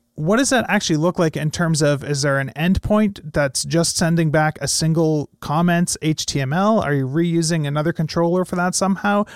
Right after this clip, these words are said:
Are you re-rendering the entire list of comments every time a, a new comment is added, but from the server? Um,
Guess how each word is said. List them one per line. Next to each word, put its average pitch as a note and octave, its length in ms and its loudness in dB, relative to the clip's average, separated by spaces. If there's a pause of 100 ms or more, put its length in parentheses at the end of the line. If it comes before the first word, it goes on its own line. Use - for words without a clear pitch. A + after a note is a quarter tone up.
(120)
Are D3+ 80 0
you C#3+ 140 2
re-rendering E3+ 580 2
the C#3+ 100 0
entire D#3+ 520 0
list D#3+ 240 -2
of C#3 100 -8
comments F3 480 -2
every D#3 180 0
time C#3+ 220 -2
a, C3+ 100 -4
a C3 120 -6
new E3 200 0
comment G3 320 2
is F3+ 80 0
added, F#3+ 320 2
but C#3 160 -2
from F3 200 2
the D3+ 100 2
server? F3+ 480 0 (400)
Um, D#3 320 2